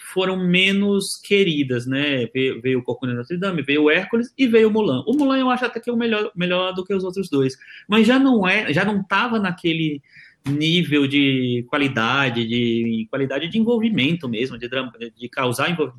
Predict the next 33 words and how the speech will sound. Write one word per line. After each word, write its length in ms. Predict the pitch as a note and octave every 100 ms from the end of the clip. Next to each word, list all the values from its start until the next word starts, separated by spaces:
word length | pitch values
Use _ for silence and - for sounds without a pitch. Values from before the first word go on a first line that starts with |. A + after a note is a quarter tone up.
| -
provocar 400 | C#3 B2 - C#3
envol-, 300 | E3 D3+ D3+ C3
envolvimento 600 | B2 B2+ B2 A#2 B2 -
como 320 | C#3 C#3 C#3+ D3
os 180 | D3 C3+
outros, 320 | A#2+ A2 -
an-, 120 | B2+ B2
os 140 | B2+ B2
anteriores. 680 | B2+ C3 C#3 A2+ A2 A2+ - - - -
Eu 240 | - B3+ C#4
acho 220 | B3+ C4
o 20 |
Mulan 260 | B3+ A#3+ A#3+
legal, 520 | A#3+ A3+ F#3+ F3+ E3+
mas 220 | E3+ F3
eu, 880 | F#3+ G3+ G3+ G3 G3 F#3+ F#3 F3+ F3 -
eu 180 | E3 F3
não 140 | F3 - - -
sou 200 | F3 E3+ E3
tão 340 | E3+ F3 F3
fã 320 | - E3 D#3+
assim, 240 | D#3 - D#3+
não. 240 | C#3 B2
Gosto 240 | B2+ C3+
muito 180 | D3 D#3+
mais 200 | D3+ D3
do 80 | D3
Aladdin, 680 | D3 C#3+ B2 B2+ C#3 C#3 C3
do 220 | A#2+ A#2
Rei 120 | A#2+
Leão 440 | A#2+ A#2 A2 A#2 - _ - -
e 100 | A#2+
da 720 | A2+ A#2 A#2 A2+ A2+ G#2+ G#2